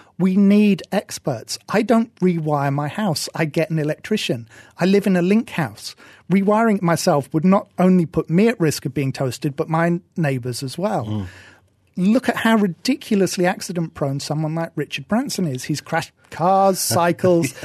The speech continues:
Speaker 1: you name it. He's not the guy who's out building aeroplanes in a shed. He
Speaker 2: <laughs>
Speaker 1: buys them from Airbus and Boeing,
Speaker 2: Right.
Speaker 1: companies that are full of engineers and scientists. And that's why we need to restore our faith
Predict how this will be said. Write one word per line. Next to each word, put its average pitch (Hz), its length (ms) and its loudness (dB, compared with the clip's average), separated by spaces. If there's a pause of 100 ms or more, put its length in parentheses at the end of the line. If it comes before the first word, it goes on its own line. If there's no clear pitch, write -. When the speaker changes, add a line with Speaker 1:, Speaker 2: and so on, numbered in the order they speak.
(280)
Speaker 1:
you 226 180 6
name 233 320 6
it. 156 100 2 (300)
He's 226 220 6
not 262 340 4
the 220 80 2
guy 214 440 4
who's 196 280 2
out 208 300 2
building 220 400 4
aeroplanes 220 720 2
in 170 80 0
a 175 60 0
shed. 233 420 0
He 196 140 2
Speaker 2:
<laughs> 120 80 0
Speaker 1:
buys 240 400 2
them 196 180 4
from 185 300 0
Airbus 196 640 0
and 160 180 0
Boeing, 190 500 -2
Speaker 2:
Right. 113 300 0 (100)
Speaker 1:
companies 220 680 2
that 180 120 0
are 165 80 0
full 160 460 0
of 180 120 2 (120)
engineers 147 800 -2
and 160 160 -2
scientists. 214 960 -4 (420)
And 185 140 4
that's - 200 0
why 240 120 4
we 208 120 4
need 196 200 2
to 160 100 -4
restore 160 480 0
our 151 100 2
faith - 540 -2